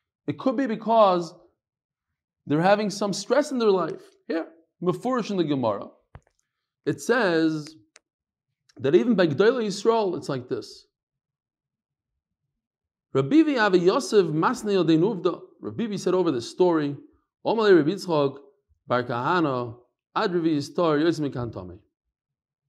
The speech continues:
Ubad Bey. He kicked him. So it doesn't necessarily mean he gave him a kick, like a physical kick.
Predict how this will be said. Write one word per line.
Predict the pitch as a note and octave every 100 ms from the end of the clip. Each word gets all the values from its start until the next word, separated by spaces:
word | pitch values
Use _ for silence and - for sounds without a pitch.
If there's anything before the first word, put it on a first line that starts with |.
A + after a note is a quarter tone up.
| _
Ubad | A#2+ G#2 B3+ C4 C#3 F#2
Bey. | G2+ D#2+ _ _ _ _ _ _ _
He | -
kicked | A#2 - D#4 - -
him. | D#2+ - _ _ _ _ _ _ _ _ _
So | D#4 E4 - - -
it |
doesn't | E4 C#4 G3+ F3+
necessarily | F#3 F#3 - G3+ E3
mean | D#3+ C#3
he |
gave | G#2+ D#3+ D3+
him | A2+
a | -
kick, | - - D3 -
like | A#2 A2
a |
physical | - - G3 D3+ B2 A2
kick. | - C4 C#3+